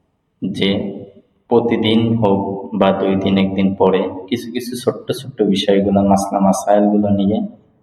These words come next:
আপনাদের সাথে কিছু সময় কথা বলার জন্য। তো এই শুরুটা আমরা করতে চাই এইভাবে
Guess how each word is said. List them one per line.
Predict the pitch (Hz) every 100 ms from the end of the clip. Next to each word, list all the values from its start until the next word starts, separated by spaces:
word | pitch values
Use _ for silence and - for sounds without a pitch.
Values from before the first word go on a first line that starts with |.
| -
আপনাদের | 95 - 101 -
সাথে | - 92 - - - _ _ _ _ _ -
কিছু | 110 117
সময় | - 110 107
কথা | 101 101 101
বলার | 90 92 90
জন্য। | 95 90 90 87 - _ _ _ _ _ _ _ _ _ _ _ _ _ _ _ _ _ -
তো |
এই | 127
শুরুটা | 123 - 123 127 131
আমরা | 120 113
করতে | 117 113 - 113
চাই | 110
এইভাবে | 98 98 95 95